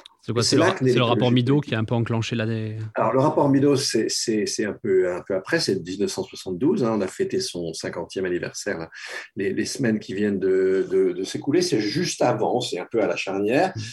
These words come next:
Speaker 2: Et donc, c'est l'idée, OK, les problèmes sont trop importants,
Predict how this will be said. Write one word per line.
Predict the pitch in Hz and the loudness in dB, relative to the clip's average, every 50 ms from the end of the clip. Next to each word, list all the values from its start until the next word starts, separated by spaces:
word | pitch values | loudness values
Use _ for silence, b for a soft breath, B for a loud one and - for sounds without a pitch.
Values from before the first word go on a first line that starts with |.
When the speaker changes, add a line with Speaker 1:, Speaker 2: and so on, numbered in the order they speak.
| B - | B -6
Speaker 2:
Et | - | -2
donc, | 113 131 139 139 | 2 2 2 2
c'est | - - 151 | 4 4 4
l'idée, | 143 143 151 156 156 | 6 6 6 4 4
OK, | 160 196 185 - - 147 143 151 165 156 - - - - | 4 2 2 4 4 4 4 4 4 4 2 -2 -4 -2
les | 131 139 135 | -2 -2 -2
problèmes | - - 143 147 156 147 | 0 2 2 4 4 4
sont | - - 120 - | 2 -2 -4 -4
trop | - - 165 156 151 | -4 -4 -2 0 0
importants, | 147 - 139 - - - - 139 147 175 202 196 | 0 0 -2 -4 -4 -4 -2 0 0 0 -2 -4